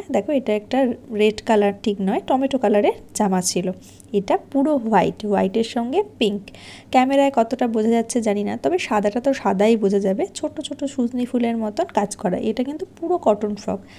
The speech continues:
আর জানো তো, ও এই কটন ফ্রক পরতেই খুব ভালোবাসে। ও কিনা জানি না, সব বাচ্চাই কিন্তু সুতির জামা কাপড় পরতেই বেশি ভালোবাসে। এইটা একটা ইয়েলো কালারের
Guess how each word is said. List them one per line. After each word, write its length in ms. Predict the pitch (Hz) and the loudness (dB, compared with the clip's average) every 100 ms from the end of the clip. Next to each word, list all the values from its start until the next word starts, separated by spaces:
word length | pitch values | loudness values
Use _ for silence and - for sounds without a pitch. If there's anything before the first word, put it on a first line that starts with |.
| - - | -14 -2
আর 100 | 208 196 | 0 0
জানো 260 | 202 190 | 0 2
তো, 140 | 247 339 247 - | 2 0 -2 2
ও 80 | 208 202 | 4 4
এই 140 | 220 - | 0 2
কটন 340 | 190 185 214 | 0 0 -4
ফ্রক 240 | 226 233 226 | -4 -4 -4
পরতেই 360 | - 247 - 349 | -4 -4 0 -2
খুব 200 | 359 285 214 | 0 0 2
ভালোবাসে। 540 | 208 190 190 190 - 226 - - - | 2 2 0 -2 -6 -16 -18 -20 0
ও 60 | 277 285 | 4 4
কিনা 280 | 320 311 302 | 2 -2 0
জানি 240 | 285 254 | 0 0
না, 100 | 226 | 0
সব 280 | 214 - 208 190 | -2 0 0 2
বাচ্চাই 360 | 226 233 - 285 | 2 0 0 -2
কিন্তু 200 | 302 294 | -2 -6
সুতির 360 | 285 220 240 233 | -4 -4 0 0
জামা 220 | 233 233 | 2 0
কাপড় 280 | 233 233 247 | -2 -2 -2
পরতেই 340 | 247 247 339 359 | -2 -4 0 4
বেশি 300 | 226 - 226 | 4 2 -2
ভালোবাসে। 680 | 202 180 180 170 175 - - - - - - - - - | 0 0 0 -2 -4 -8 -14 -16 -20 -20 -20 -20 -20 -4
এইটা 300 | 240 240 240 | 0 0 2
একটা 340 | 285 220 - 262 | 0 0 -2 0
ইয়েলো 380 | 320 233 233 208 | 4 6 6 6
কালারের 460 | 190 180 185 196 202 | 4 2 0 0 -4